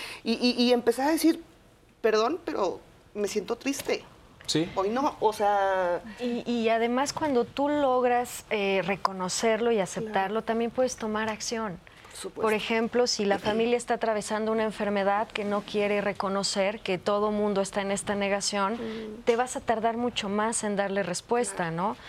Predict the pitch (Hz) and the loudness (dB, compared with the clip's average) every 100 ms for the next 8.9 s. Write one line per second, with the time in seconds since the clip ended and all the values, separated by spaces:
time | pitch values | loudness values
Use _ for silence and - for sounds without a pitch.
0 | - - - 214 220 214 214 214 214 214 | -18 -12 0 2 4 4 2 2 2 2
1 | 214 175 202 214 208 214 202 190 196 214 | 2 0 0 0 0 0 0 -2 0 -2
2 | 214 220 208 208 202 208 - 196 180 180 | 0 -2 0 0 2 0 0 0 2 2
3 | 196 190 214 202 196 190 - 202 214 196 | 0 0 0 2 0 0 -2 -4 -4 -2
4 | 196 190 196 - 202 196 196 190 214 208 | -2 0 0 0 0 0 -2 0 -2 0
5 | 226 214 190 185 220 - - - - - | 2 2 2 0 -2 -8 -16 -16 -16 -4
6 | 214 220 226 - 226 208 208 233 233 226 | 0 0 0 -2 0 0 2 0 2 2
7 | 226 226 226 - 208 214 - 214 202 202 | 2 2 0 0 -2 -2 -2 -2 -2 -2
8 | 208 208 196 190 185 185 208 202 | -2 0 0 0 -2 -2 0 0